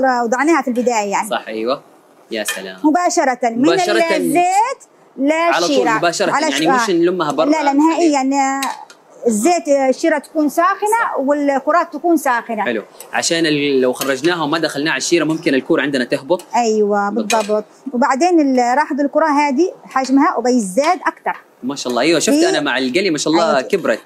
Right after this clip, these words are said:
Speaker 1: أيوة، بت-،
Speaker 2: بالضبط.
Speaker 1: بتزداد أكتر. وعلى لما
Speaker 2: أتنفخت
Speaker 1: تشرب
Speaker 2: بإضافة
Speaker 1: الشيرة
Speaker 2: البيكنج باودر.
Speaker 1: أيوة، لما تشرب الشيرة عادي يزداد أكتر
Speaker 2: كمان.
Speaker 1: وأكتر. أيوة،
Speaker 2: حلو،
Speaker 1: بالضبط.
Speaker 2: ممتاز.
Speaker 1: علشان
Speaker 2: طب.
Speaker 1: كده أنت لما تسويها تقسمها إلى كرات، تجع-، خلي الكرة متوسطة، لأنه
Speaker 2: متوسطة.
Speaker 1: بيزداد حجمها.
Speaker 2: صح،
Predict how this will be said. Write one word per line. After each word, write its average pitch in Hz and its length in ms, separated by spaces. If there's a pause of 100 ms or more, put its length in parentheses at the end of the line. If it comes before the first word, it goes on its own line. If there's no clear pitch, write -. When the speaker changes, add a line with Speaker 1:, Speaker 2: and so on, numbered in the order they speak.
Speaker 1:
أيوة، 202 240
بت-، 220 260
Speaker 2:
بالضبط. 226 220
Speaker 1:
بتزداد 247 240
أكتر. 311 300
وعلى 302 200
لما 330 180
Speaker 2:
أتنفخت 370 160
Speaker 1:
تشرب 370 180
Speaker 2:
بإضافة 294 180
Speaker 1:
الشيرة 392 240
Speaker 2:
البيكنج - 300
باودر. - 300
Speaker 1:
أيوة، 214 140
لما 311 180
تشرب 349 320
الشيرة 381 280
عادي 339 280
يزداد 262 320
أكتر 339 180
Speaker 2:
كمان. 202 220
Speaker 1:
وأكتر. 214 340
أيوة، 190 220
Speaker 2:
حلو، 240 100
Speaker 1:
بالضبط. 233 260
Speaker 2:
ممتاز. 214 360 (160)
Speaker 1:
علشان 311 280
Speaker 2:
طب. 320 60
Speaker 1:
كده 403 120 (100)
أنت 370 100
لما 339 360
تسويها 349 480
تقسمها 330 520
إلى 302 180
كرات، 330 380 (840)
تجع-، 320 280 (220)
خلي 381 340
الكرة 370 220
متوسطة، 294 580
لأنه 320 220
Speaker 2:
متوسطة. 339 160
Speaker 1:
بيزداد 370 340
حجمها. 208 400
Speaker 2:
صح، - 140